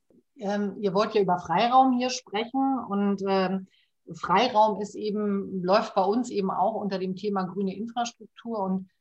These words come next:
warum kann ich dem Begriff, äh, so ganz gut was abgewinnen, obwohl er doch so technisch ist? Darauf will ich vielleicht hinaus. Als allererstes deswegen, ähm, weil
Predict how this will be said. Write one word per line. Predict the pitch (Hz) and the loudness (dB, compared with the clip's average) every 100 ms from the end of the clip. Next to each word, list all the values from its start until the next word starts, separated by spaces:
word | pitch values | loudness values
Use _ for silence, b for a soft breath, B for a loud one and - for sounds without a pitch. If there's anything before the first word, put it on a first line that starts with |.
| _ _ - | _ _ 0
warum | 185 180 226 | 0 2 -2
kann | 226 202 | -2 -4
ich | 196 - | -4 -8
dem | 214 196 | -4 -2
Begriff, | 185 170 190 208 - | -4 -4 -4 -4 -6
äh, | - 190 | -6 -4
so | 180 196 196 - _ - - - - 233 220 202 | 0 2 2 0 _ -20 -20 -20 -18 -16 -12 -4
ganz | 190 - | -4 -4
gut | 220 196 | -8 -2
was | 185 | -2
abgewinnen, | - 226 - 254 220 247 247 | 0 -4 -4 -8 -6 -4 -4
obwohl | - - 226 214 | -4 -4 0 2
er | |
doch | 180 202 | 2 -2
so | 196 | -4
technisch | 160 226 226 233 240 | -6 -8 -4 -4 -4
ist? | - 240 247 | -4 -8 -6
Darauf | - 180 196 | -4 -2 -2
will | 214 | -6
ich | 202 | -6
vielleicht | - 190 190 | -4 -4 -4
hinaus. | 185 175 196 - - _ | -6 -2 -2 -4 -18 _
Als | 196 175 | -10 -4
allererstes | 202 202 196 196 185 | 0 2 0 -4 -8
deswegen, | 196 208 - 233 226 226 226 B B B _ - | -6 -6 -6 -4 -2 -4 -6 B B B _ -2
ähm, | 208 202 202 202 202 | 2 2 2 0 -4
weil | 180 185 | 0 2